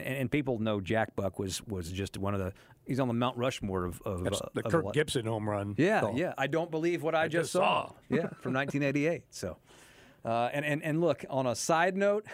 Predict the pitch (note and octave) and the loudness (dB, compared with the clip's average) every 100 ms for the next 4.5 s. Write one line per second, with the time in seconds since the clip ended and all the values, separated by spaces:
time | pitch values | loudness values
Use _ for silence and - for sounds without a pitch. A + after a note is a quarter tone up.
0 | - - - - - B2 D3 F3 F#3+ F#3+ | -16 -10 -10 -10 -6 0 4 4 4 2
1 | F3+ D#3+ D#3+ - D#3 D3 C#3 - C#3+ C3 | 0 0 0 0 -2 0 -2 0 0 0
2 | - B2+ A#2+ A#2+ A2 - - _ _ A#2+ | 2 0 2 0 0 -6 -20 _ _ 0
3 | A#2 B2+ - C3 G#2+ G#2+ A2 G#2+ G2 - | 4 2 0 -4 -2 -2 0 0 0 0
4 | A2+ G2 D2 - | 0 0 -4 -8